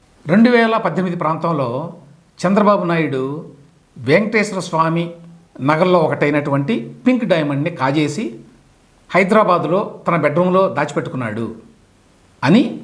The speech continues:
వైఎస్ఆర్సీపీ ఫిర్యాదు చేసినప్పుడు, మాట్లాడినప్పుడు, టీవీల్లో ప్రచారం చేసినప్పుడు Twitter-లో రాసినప్పుడు అది మాత్రం ఆంధ్రప్రదేశ్లో కమ్మవారి మీద ఆధిపత్యం సంపాదించడానికి రెడ్లు చేసినట్టు, చేస్తున్నటువంటి యుద్ధం అనే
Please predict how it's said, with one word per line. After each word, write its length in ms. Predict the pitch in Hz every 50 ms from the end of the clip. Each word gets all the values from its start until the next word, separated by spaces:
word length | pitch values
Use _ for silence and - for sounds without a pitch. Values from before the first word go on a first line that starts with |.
| - -
వైఎస్ఆర్సీపీ 920 | 113 143 170 165 175 175 165 - - 160 151 139 160 160 160 151 - - - - - - _ _ _ _ _ _ _ _ _ _ _ -
ఫిర్యాదు 320 | - 165 165 180 180 160
చేసినప్పుడు, 640 | 170 165 151 160 151 143 - 165 151 95 92 92 - -
మాట్లాడినప్పుడు, 920 | 110 117 127 147 - 180 170 160 156 151 147 - 156 143 160 196 - - - - - - _ _ _ _ _ _ _ _ _ _
టీవీల్లో 340 | - 202 202 202 196 185 180
ప్రచారం 400 | - 147 139 - 170 165 170 165
చేసినప్పుడు 720 | 156 - - 165 156 - 160 160 180 - - - - - - - - - _ _ _ _ _ _ _ _ -
Twitter-లో 340 | 190 190 175 202 202 196 185 151
రాసినప్పుడు 480 | 147 151 151 170 165 156 - 156 143 135 117 120 143 139 - - - - _ _ _ _ -
అది 140 | 170 208 254 240 240
మాత్రం 320 | 254 254 - 269 240 220 190 170 175 - - - - _ _ _ _ _ _ - 151
ఆంధ్రప్రదేశ్లో 440 | 190 233 233 202 220 196 202 208 202 196 -
కమ్మవారి 360 | 180 180 180 180 180 180 180 180
మీద 100 | 165 165 151
ఆధిపత్యం 380 | 151 151 160 165 170 175 160 - 165
సంపాదించడానికి 760 | 147 - 151 147 147 143 139 - 160 156 156 175 - 269 269 254 - - - - - _ _ _ _ - 123 147
రెడ్లు 220 | 185 175 202 247 233 -
చేసినట్టు, 400 | 202 185 180 175 175 156 170 175 165 165 - - - -
చేస్తున్నటువంటి 480 | - 185 180 180 165 151 156 165 160 147 131
యుద్ధం 240 | 123 123 170 170 147 - - - - - - - - - -
అనే 140 | 160 170 180